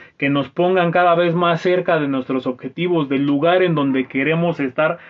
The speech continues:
el día de mañana. Entonces no podemos dejar a los demás que tomen decisiones. Me ha tocado ver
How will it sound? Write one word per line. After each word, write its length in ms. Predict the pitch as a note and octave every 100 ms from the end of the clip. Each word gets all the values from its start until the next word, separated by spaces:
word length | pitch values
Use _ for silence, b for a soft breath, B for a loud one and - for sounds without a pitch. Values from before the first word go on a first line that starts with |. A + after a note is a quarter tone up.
| B B
el 200 | C3 B2+
día 220 | D3 D#3+
de 140 | D3
mañana. 680 | B2+ A#2+ B2+ D3 C#3 A#2+ A2 _ _ _ _ _ _ _ _ _ _ _ _ _ _ _ _ _
Entonces 460 | C3+ F3+ F#3 G3+ E3+
no 220 | F#3+ F#3
podemos 360 | G3 G3+ G3
dejar 240 | E3 D#3+ F#3+
a 60 |
los 140 | F3+ C#3+
demás 240 | D3+ F3
que 100 | F3
tomen 260 | E3+ F#3 F3
decisiones. 520 | C3+ C#3 E3+ F#3 E3
Me 80 | F#3+
ha 60 | F#3+
tocado 360 | F#3 G3+ G3+
ver 220 | F#3+ G#3